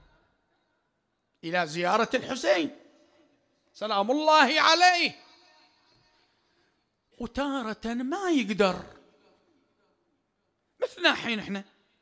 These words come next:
مثلًا ما وفقنا لزيارة الأربعين،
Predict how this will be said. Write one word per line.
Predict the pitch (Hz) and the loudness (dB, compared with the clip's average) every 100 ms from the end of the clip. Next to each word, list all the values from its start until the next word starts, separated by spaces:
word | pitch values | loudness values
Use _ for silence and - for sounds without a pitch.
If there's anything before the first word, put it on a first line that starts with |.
| _ _ | _ _
مثلًا | 208 - 190 - _ _ _ | -12 -10 -16 -18 _ _ _
ما | 392 320 | 2 2
وفقنا | - 339 - 269 226 | -2 -4 -4 -2 -2
لزيارة | 214 190 208 190 185 | -6 -6 -6 -6 -8
الأربعين، | - 190 135 92 - - | -10 -10 -12 -12 -14 -18